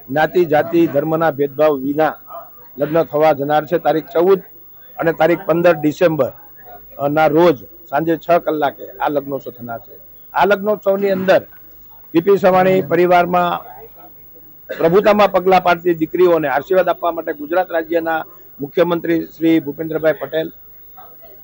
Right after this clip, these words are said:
ગુજરાત ભારતીય જનતા પાર્ટીના અધ્યક્ષ અને કેન્દ્રીય મંત્રી એવા શ્રી સી આર પાટીલ સાહેબ અને સાથે સાથે આદરણીય મહંત શ્રી મોરારી બાપુ અને સહિત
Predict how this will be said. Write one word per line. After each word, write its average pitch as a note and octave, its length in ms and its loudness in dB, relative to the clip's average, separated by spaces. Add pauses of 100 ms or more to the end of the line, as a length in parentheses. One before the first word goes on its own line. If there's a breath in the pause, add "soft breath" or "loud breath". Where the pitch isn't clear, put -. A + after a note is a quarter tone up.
(100)
ગુજરાત F#3 340 4
ભારતીય F3 560 2
જનતા E3+ 320 0
પાર્ટીના E3+ 400 0
અધ્યક્ષ D3+ 420 2 (220)
અને D#3+ 180 -4
કેન્દ્રીય E3 360 -2
મંત્રી D#3+ 380 -4
એવા D#3 160 0
શ્રી D3+ 180 -6
સી D3+ 160 -4
આર D3+ 120 2
પાટીલ D3+ 340 -10
સાહેબ D#3+ 260 -4 (1000)
અને F3 380 2 (140)
સાથે G3+ 260 -2
સાથે F#3 500 2 (600)
આદરણીય G3 840 4
મહંત F#3 320 2 (540)
શ્રી F3+ 260 4
મોરારી E3+ 340 2
બાપુ F3+ 440 2 (580)
અને F3 240 4
સહિત F3+ 340 4